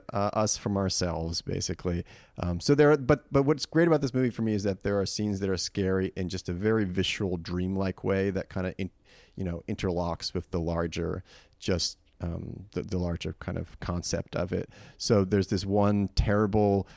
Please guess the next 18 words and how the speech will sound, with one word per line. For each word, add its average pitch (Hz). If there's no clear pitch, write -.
like, 92
recognition 95
scene 107
that's 95
not 95
a 107
recognition 104
scene, 98
um, 82
you 90
know, 85
where 85
Linda 95
Hamilton 98
is 87
in 95
the 90
asylum 95